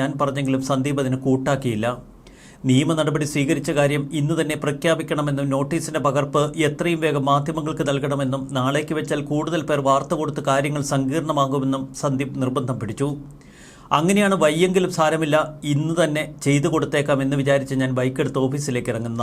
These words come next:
ആറ് മണിയോടെ ഞാൻ ഓഫീസിലെത്തി. പത്ത് മണിയായി എനിക്ക് തൃപ്തി തോന്നിയ ഫൈനൽ ഡ്രാഫ്റ്റ് പൂർത്തിയായപ്പോൾ. അപ്പോഴേക്കും സീനിയർ ഉൾപ്പെടെ മറ്റെല്ലാവരും ഇറങ്ങിക്കഴിഞ്ഞിരുന്നു. വീട്ടിൽ നിന്നാണെങ്കിൽ അമ്മയും അമ്മമ്മയും "എവിടെയെത്തി, എവിടെയെത്തി?" എന്ന് ചോദിച്ച് ആദ്യോടെ വിളിച്ചുകൊണ്ടിരിക്കുന്നു.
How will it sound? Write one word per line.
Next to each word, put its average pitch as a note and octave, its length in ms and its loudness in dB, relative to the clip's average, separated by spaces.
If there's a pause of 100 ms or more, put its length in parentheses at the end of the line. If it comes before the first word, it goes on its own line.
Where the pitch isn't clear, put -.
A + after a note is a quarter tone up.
ആറ് C3 180 0
മണിയോടെ C3 360 2
ഞാൻ B2 180 -2
ഓഫീസിലെത്തി. A#2+ 540 -4 (220)
പത്ത് C3 300 0
മണിയായി B2+ 320 0 (220)
എനിക്ക് B2+ 240 -2
തൃപ്തി C#3+ 340 0
തോന്നിയ B2+ 300 2
ഫൈനൽ B2 340 0
ഡ്രാഫ്റ്റ് B2+ 300 -2
പൂർത്തിയായപ്പോൾ. A#2+ 680 -2 (520)
അപ്പോഴേക്കും F#3 480 2 (100)
സീനിയർ E3 340 2
ഉൾപ്പെടെ E3 300 0
മറ്റെല്ലാവരും D3 600 0 (180)
ഇറങ്ങിക്കഴിഞ്ഞിരുന്നു. B2 800 0 (440)
വീട്ടിൽ C#3 320 2
നിന്നാണെങ്കിൽ C#3+ 460 0 (200)
അമ്മയും D3 280 0 (480)
അമ്മമ്മയും D#3 460 0 (140)
"എവിടെയെത്തി, D#3+ 480 2
എവിടെയെത്തി?" D3 420 0 (220)
എന്ന് C3 200 4
ചോദിച്ച് C3 380 2
ആദ്യോടെ C#3+ 400 2
വിളിച്ചുകൊണ്ടിരിക്കുന്നു. A#2+ 720 -2